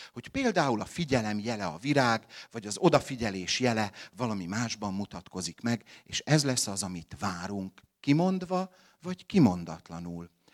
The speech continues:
Annyira élnek bennünk ezek a generációról generációra öröklött minták, hogy teljesen alapnak vesszük, természetesnek. És arra gondolunk, hogy hát ezt nem is kell mondani, mert az tök alap, hogy a pasi hoz virágot,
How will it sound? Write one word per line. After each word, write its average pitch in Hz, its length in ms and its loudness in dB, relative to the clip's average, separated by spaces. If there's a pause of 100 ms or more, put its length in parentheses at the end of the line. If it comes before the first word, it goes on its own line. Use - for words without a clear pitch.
(400)
Annyira 190 340 12
élnek 117 360 -2
bennünk 120 380 0
ezek 87 260 -14
a - 40 -18
generációról 87 800 -2
generációra 92 680 -8
öröklött 92 440 -12
minták, 147 580 -4 (400)
hogy 139 380 0
teljesen 139 460 4
alapnak 95 580 0
vesszük, - 420 -8
természetesnek. 90 960 -4 (320)
És - 160 -4
arra 254 160 2
gondolunk, 165 380 4
hogy - 180 -8
hát - 180 -14
ezt - 160 -2
nem 285 140 0
is 190 200 0
kell 135 240 -2
mondani, 95 640 0 (360)
mert 180 200 0
az 240 200 -4
tök - 200 2
alap, 113 380 -2
hogy 110 160 -10
a 110 40 -8
pasi 117 340 -6
hoz 101 280 -10
virágot, 107 640 -4